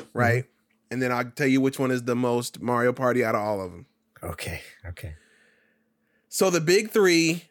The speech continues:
Speaker 1: are, let's do, uh, the first one. Let's do Bowser's Big Blast. That's the one, I don't know if you played it. There's a giant Bowser head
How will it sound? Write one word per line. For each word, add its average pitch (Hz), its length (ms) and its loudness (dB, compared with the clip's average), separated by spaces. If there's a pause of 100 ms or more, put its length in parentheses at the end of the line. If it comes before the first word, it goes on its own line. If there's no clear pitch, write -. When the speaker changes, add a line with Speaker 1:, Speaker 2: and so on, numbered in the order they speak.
(140)
Speaker 1:
are, 147 640 4 (1500)
let's 135 140 0
do, 135 300 2
uh, 123 180 2
the 127 60 2
first 123 260 0
one. 123 80 -2
Let's 117 120 -4
do 123 160 -2
Bowser's 143 480 0
Big 139 240 0
Blast. 117 540 0 (920)
That's 139 260 0
the 170 100 0
one, 156 640 2
I 127 100 0
don't 143 100 4
know 147 120 4
if 135 80 -2
you 135 100 2
played 123 260 2
it. 113 140 0 (280)
There's 143 340 2
a 139 140 4
giant 147 720 0
Bowser 147 400 2
head 110 420 -4